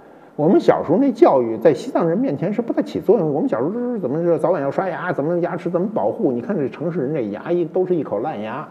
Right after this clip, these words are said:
要没有这城市的牙医啊，今天大部分我们这人的牙都长不好。你看人那白牙。有一天我们在一个地方开篝火晚会，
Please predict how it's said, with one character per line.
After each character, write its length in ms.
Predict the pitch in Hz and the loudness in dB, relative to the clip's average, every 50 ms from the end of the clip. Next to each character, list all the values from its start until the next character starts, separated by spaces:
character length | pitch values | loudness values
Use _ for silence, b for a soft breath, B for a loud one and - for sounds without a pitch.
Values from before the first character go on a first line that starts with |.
| 294 | -4
要 140 | 226 151 127 | -2 0 0
没 100 | 135 156 | 2 2
有 80 | 175 147 | 0 0
这 180 | 143 - 160 | 0 -2 -4
城 220 | 156 - - 143 156 | -4 -4 -4 -4 -2
市 160 | 151 170 147 | 0 0 2
的 80 | 135 123 | 2 0
牙 220 | 117 104 104 160 | 0 -2 0 -2
医 240 | 170 170 170 165 156 | -2 0 0 0 0
啊， 80 | - - B B B B B B B - | -2 -4 B B B B B B B -4
今 160 | - 175 165 | 0 0 2
天 140 | 170 165 160 165 - - | 2 0 -2 -4 -6 -4
大 260 | - - - - 151 127 | -4 -2 0 0 -2 -2
部 200 | 135 131 123 110 | 0 -2 -4 -4
分 120 | 120 117 107 90 - 107 | -4 -4 -6 -8 -8 -6
我 180 | 107 104 98 92 | -6 -4 -4 -4
们 120 | 107 113 | -2 0
这 60 | 127 | 0
人 240 | 117 110 104 104 123 | 0 0 0 -2 -2
的 60 | 135 120 | -4 -4
牙 180 | 101 - - | -4 -4 -2
都 140 | 131 147 143 | 0 0 0
长 120 | - - - 85 | -2 -4 -6 -6
不 60 | 85 - | -6 -6
好。 200 | - - - - - - - - - - - - - - | -6 -10 -14 -16 -20 -20 -20 -20 -20 -20 -20 -20 -20 -12
你 100 | - 110 | -10 -8
看 140 | - 123 127 | -4 -4 -2
人 120 | 101 110 139 | -2 -2 -2
那 100 | 139 107 | -4 -4
白 220 | - 92 85 101 | -6 -8 -8 -8
牙。 140 | 101 - - - - - B B B B B B B B B B B B - | -8 -8 -10 -14 -18 -20 B B B B B B B B B B B B -4
有 100 | - 113 | 0 0
一 60 | 131 | 2
天 180 | 127 170 175 165 | 4 4 4 4
我 80 | 143 117 | 2 0
们 120 | 123 135 | 0 0
在 140 | 156 156 139 | 0 2 2
一 80 | 139 | 2
个 80 | 139 156 | 2 0
地 120 | 151 147 | 0 0
方 120 | 139 123 110 | -2 -4 -6
开 300 | - - 143 160 156 151 - - - - - - - - - _ | -4 -2 0 0 0 0 -4 -10 -16 -20 -20 -20 -20 -20 -2 _
篝 260 | - 202 214 208 185 | 6 6 6 6 4
火 260 | - - 127 151 165 | 2 2 2 2 2
晚 140 | - - - - - | 0 -2 -4 -6 -6
会， 220 | - - 160 - | 0 2 2 2